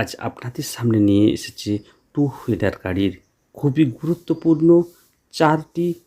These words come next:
স্পেয়ার পার্টস। এই চারটি জিনিস আপনি নিখুঁত সময়ে যদি পাল্টান, তাহলে আপনার গাড়ি বহুদিন ভালো থাকবে এবং মাইলেজও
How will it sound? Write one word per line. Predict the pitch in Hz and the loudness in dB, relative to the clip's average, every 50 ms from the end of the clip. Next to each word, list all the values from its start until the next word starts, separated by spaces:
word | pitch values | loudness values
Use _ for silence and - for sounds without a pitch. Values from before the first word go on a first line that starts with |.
| _ _ _ _ _ _ _ _ _ _ - - | _ _ _ _ _ _ _ _ _ _ -12 -12
স্পেয়ার | - - - 110 107 - - | -8 -2 -2 -2 -2 -2 -2
পার্টস। | - 95 95 - - - - - - - _ _ _ _ _ _ _ - - 170 165 | -6 -6 -6 -6 -6 -6 -6 -6 -6 -10 _ _ _ _ _ _ _ 4 8 10 10
এই | 175 180 175 175 - _ _ _ _ _ _ _ - | 10 8 6 -2 -8 _ _ _ _ _ _ _ -2
চারটি | - 147 - - - _ _ - 170 165 165 - _ _ _ _ _ _ - 120 98 | 0 0 0 -2 -4 _ _ -8 -6 -6 -6 -8 _ _ _ _ _ _ -8 -6 -2
জিনিস | - 110 104 104 101 - - - _ - - 123 | 2 2 2 2 0 -2 -10 -14 _ -2 -2 -2
আপনি | 123 - 151 156 160 160 160 - _ _ _ _ _ _ - | 0 2 6 6 6 6 4 -4 _ _ _ _ _ _ 2
নিখুঁত | 127 135 147 - - - 185 - _ - _ _ _ _ - - - | 4 4 4 4 0 -6 -6 -8 _ -20 _ _ _ _ -20 -16 -10
সময়ে | - - 110 107 110 107 104 101 - - _ _ _ - 117 | -2 0 2 4 4 4 2 0 -2 -8 _ _ _ -6 -2
যদি | 113 110 - 113 - - | -2 0 -2 -2 -6 -4
পাল্টান, | 104 98 101 101 - 113 107 104 101 95 - _ _ _ _ - | -2 -2 -2 -2 -2 -4 -2 -2 -4 -4 -8 _ _ _ _ -4
তাহলে | 139 131 110 127 147 143 151 143 - - _ _ - - 123 | -2 -2 -2 0 2 2 2 2 0 -6 _ _ -2 0 0
আপনার | 127 123 - 139 151 156 147 117 | 0 0 -2 -2 -2 0 0 0
গাড়ি | 107 104 101 107 101 98 - - _ _ - 107 98 95 - | 0 0 0 0 -2 -2 -8 -18 _ _ -8 -8 -6 -2 0
বহুদিন | 117 107 104 123 143 123 127 131 123 123 - - _ _ - - 123 - | 0 0 2 2 4 6 6 6 6 4 0 -6 _ _ -12 -12 -10 -8
ভালো | - - 104 104 104 - - | -6 -6 -6 -6 -6 -6 -6
থাকবে | 113 95 98 104 104 107 104 110 - _ _ _ _ _ - 135 | -8 -8 -6 -2 -2 -2 -2 -2 -6 _ _ _ _ _ 2 4
এবং | 131 139 151 160 165 160 - _ _ _ _ _ _ - 120 113 107 | 6 6 8 6 6 4 0 _ _ _ _ _ _ -2 2 4 4
মাইলেজও | 104 104 107 107 107 110 104 104 107 | 6 6 6 6 6 6 6 4 2